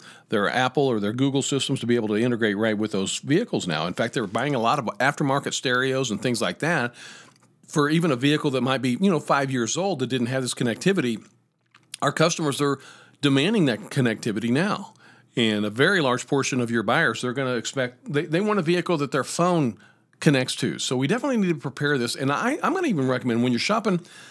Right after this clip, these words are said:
when you're shopping at those dealer auctions, that you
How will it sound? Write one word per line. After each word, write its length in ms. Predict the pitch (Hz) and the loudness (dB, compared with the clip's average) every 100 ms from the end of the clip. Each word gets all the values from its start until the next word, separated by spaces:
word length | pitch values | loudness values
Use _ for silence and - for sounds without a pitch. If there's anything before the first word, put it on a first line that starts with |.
| - - | -20 -2
when 120 | 135 | 0
you're 80 | 120 | 2
shopping 340 | - 180 208 | 0 0 0
at 80 | 165 | 0
those 220 | 165 127 | -2 -2
dealer 320 | 123 139 113 | 0 0 0
auctions, 420 | 95 98 117 117 - _ _ _ _ _ _ _ _ _ _ _ _ _ _ _ - | -2 -4 -4 -4 -6 _ _ _ _ _ _ _ _ _ _ _ _ _ _ _ -10
that 240 | 131 143 - | -4 -2 2
you 240 | 139 127 | 2 0